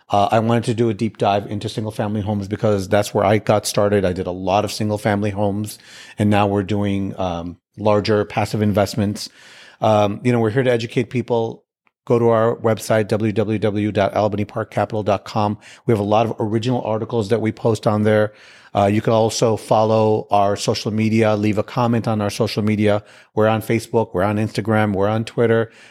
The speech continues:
And, you know, if you have any questions, we'd be happy to answer those questions. You know, let people, people should just go ahead and leave comments and, and, and enjoy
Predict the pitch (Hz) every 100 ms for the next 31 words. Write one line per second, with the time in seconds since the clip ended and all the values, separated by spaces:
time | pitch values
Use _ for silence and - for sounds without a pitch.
0 | - 107 107 101 104 107 101 - 120 117
1 | 117 147 139 - 143 139 113 98 98 104
2 | 110 107 107 107 110 107 - 139 131 -
3 | 135 127 - - _ _ _ 175 180 135
4 | 139 156 170 170 170 175 - - - -
5 | 160 165 - 143 123 147 - - 139 143
6 | 135 117 113 127 - 123 131 147 143 131
7 | 127 113 117 120 113 117 113 113 117 123
8 | 127